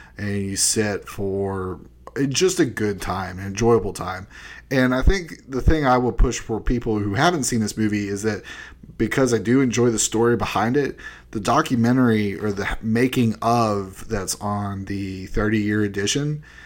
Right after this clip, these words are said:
um, is one hundred percent worth it, because <laughs> when you watch that, you're gonna learn a lot more about the people who made the movie, including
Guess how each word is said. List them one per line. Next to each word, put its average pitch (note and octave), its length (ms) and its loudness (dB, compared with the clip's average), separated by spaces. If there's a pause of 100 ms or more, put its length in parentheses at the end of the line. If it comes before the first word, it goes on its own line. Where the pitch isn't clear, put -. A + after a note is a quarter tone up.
(240)
um, G2 800 -2 (220)
is A2+ 300 -2 (120)
one A#2+ 340 0
hundred G#2+ 280 0
percent F#2 300 -2
worth F2+ 240 -6
it, - 120 -4
because G2 500 -4 (600)
<laughs> - 180 6
when C#3+ 120 4
you C3 140 0
watch B2+ 300 -2
that, A2+ 240 4
you're A2+ 100 0
gonna A#2+ 220 2
learn A2 720 4
a G#2+ 80 -4
lot G#2+ 420 0
more A2 480 2
about G2 320 -6
the - 60 -10
people G#2 500 0
who G2 120 -4
made G#2 260 -2
the G2 60 -8
movie, G2 480 -6 (480)
including G#2+ 1000 0